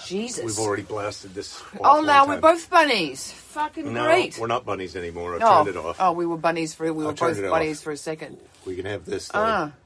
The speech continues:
Speaker 2: How's that?
Speaker 1: What
Speaker 2: No.
Speaker 1: is that?
Speaker 2: I don't know.
Speaker 1: Well, let's
Speaker 2: Who
Speaker 1: go back
Speaker 2: knows?
Speaker 1: to black and white. Black and white was good.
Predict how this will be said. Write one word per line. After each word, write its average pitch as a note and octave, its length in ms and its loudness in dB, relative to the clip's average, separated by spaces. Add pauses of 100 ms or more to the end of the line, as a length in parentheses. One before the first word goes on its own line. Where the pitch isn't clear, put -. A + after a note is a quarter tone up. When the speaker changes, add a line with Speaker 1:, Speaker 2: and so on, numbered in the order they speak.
(460)
Speaker 2:
How's F#2+ 180 -12
that? F2+ 260 -8 (320)
Speaker 1:
What F#3 220 -10
Speaker 2:
No. F#3+ 60 -12
Speaker 1:
is - 100 -12
that? A#3+ 300 0 (680)
Speaker 2:
I G3+ 40 -16
don't C4 180 -14
know. D#4 380 -6
Speaker 1:
Well, G#3+ 80 -12
let's A#3+ 100 -10
Speaker 2:
Who - 80 -8
Speaker 1:
go C4+ 60 -6
back C4 160 -4
Speaker 2:
knows? A#3 80 -12
Speaker 1:
to - 80 -14
black C4 260 -6
and A#3 80 -12
white. D4+ 340 -4
Black A3+ 220 -12
and G#3+ 80 -12
white E3 200 -8
was D#3+ 140 -20
good. F#3 280 -8